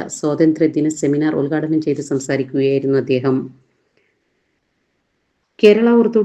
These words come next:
ടീച്ചേഴ്സ് അസോസിയേഷൻ സംസ്ഥാന പ്രസിഡന്റും ചരിത്രകാരനുമായ ഡോക്ടർ കെ പി ഷംസുദ്ദീൻ തിരൂർക്കാട് മോഡറേറ്ററായിരുന്നു. കാലിക്കറ്റ് യൂണിവേഴ്സിറ്റി മുൻ സെനറ്റ് അംഗം ഉസ്മാൻ താമരത്ത് വിഷയാവതരണം നടത്തി.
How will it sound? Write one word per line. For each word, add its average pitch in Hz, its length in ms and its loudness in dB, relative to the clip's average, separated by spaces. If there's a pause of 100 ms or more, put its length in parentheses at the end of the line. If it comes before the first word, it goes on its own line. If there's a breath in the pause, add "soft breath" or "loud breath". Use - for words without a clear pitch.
ടീച്ചേഴ്സ് 196 440 0
അസോസിയേഷൻ 170 600 -4
സംസ്ഥാന 175 460 -4
പ്രസിഡന്റും 165 580 0
ചരിത്രകാരനുമായ 160 1000 -2 (100)
ഡോക്ടർ 143 280 -8 (100)
കെ 151 60 -2
പി 156 140 -6
ഷംസുദ്ദീൻ 156 640 -4
തിരൂർക്കാട് 147 480 -2
മോഡറേറ്ററായിരുന്നു. 139 1040 -2 (380 soft breath)
കാലിക്കറ്റ് 190 340 4
യൂണിവേഴ്സിറ്റി 196 540 2
മുൻ 175 180 2
സെനറ്റ് 170 380 -2
അംഗം 160 300 -2 (100)
ഉസ്മാൻ 175 400 -4
താമരത്ത് 156 420 0
വിഷയാവതരണം 147 720 -2
നടത്തി. 131 500 -2